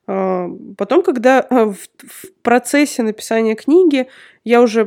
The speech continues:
э, как-то приходит название,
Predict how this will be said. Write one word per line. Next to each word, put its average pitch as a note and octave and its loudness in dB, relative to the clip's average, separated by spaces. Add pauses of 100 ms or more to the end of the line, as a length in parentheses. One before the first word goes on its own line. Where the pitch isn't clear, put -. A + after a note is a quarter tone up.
(120)
э, F#3+ -6
как-то G#3+ -6
приходит G#3+ -4
название, D4 0